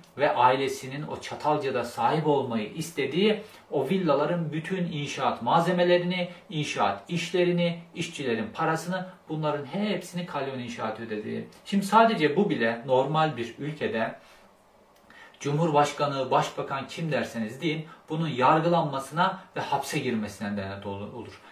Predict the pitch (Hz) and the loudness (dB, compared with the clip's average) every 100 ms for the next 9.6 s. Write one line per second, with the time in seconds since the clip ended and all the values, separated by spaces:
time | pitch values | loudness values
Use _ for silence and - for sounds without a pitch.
0 | - - 202 190 - 175 151 143 - 185 | -8 -2 0 0 -6 -4 -4 -4 -6 -6
1 | 160 131 - 156 165 135 - 160 190 185 | -6 -6 -2 -2 0 -2 -4 -2 -2 -2
2 | - - 170 170 151 139 139 127 127 185 | -8 -6 -4 -2 -4 -6 -8 -10 -10 -6
3 | 175 135 135 - 135 - 120 139 196 202 | 0 0 0 0 -2 -2 -4 -2 -2 -4
4 | - _ - 120 - - 175 127 113 - | -8 _ -4 -2 -2 -2 -2 -2 -4 -8
5 | - 101 104 - 113 113 - - - - | -8 -6 -6 -8 -10 -8 -10 -12 -20 -20
6 | _ - - - 170 190 - 127 127 143 | _ 0 0 4 4 4 0 -6 -4 0
7 | 147 - 139 117 - - 120 113 147 165 | 0 0 -4 -4 -6 -8 -8 -8 -6 -4
8 | 151 - 151 143 151 170 180 156 143 120 | -2 -4 -6 -6 -2 0 0 -2 -2 -4
9 | - 127 127 - 202 | -4 -8 -8 -4 -4